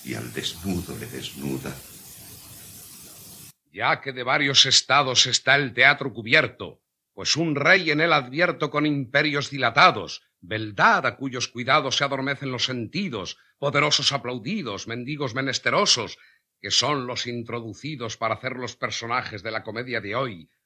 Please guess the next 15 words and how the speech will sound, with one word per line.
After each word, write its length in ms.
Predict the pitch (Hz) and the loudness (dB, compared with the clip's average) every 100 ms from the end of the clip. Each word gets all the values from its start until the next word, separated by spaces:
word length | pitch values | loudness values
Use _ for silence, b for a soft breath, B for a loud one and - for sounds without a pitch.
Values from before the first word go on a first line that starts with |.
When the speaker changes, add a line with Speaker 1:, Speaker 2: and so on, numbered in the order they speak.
| - | -4
Speaker 2:
a 160 | 131 | -4
quien 360 | 113 127 120 113 | -2 -6 -4 -2
yo 320 | 165 202 107 | 2 2 2
el 220 | 101 95 | -2 -4
teatro 480 | - 104 143 143 123 | 0 2 2 0 -4
doy 320 | 113 139 135 | 0 0 0
las 260 | 120 117 - | 0 0 0
vestiduras 720 | 120 - 113 113 131 143 156 | -2 -4 -6 -8 -4 0 0
y 60 | 120 | -2
trajes 500 | 110 127 135 123 104 | 2 4 4 0 -4
de 80 | 117 | -4
limosnas 680 | 113 113 135 - 120 107 120 | -4 -2 -4 -2 -2 -2 -4
y 60 | |
de 160 | 107 104 | -6 -6
ultrajes. 1080 | 101 98 - 160 214 - 190 180 - - | -6 -8 4 8 8 6 0 -2 -4 -12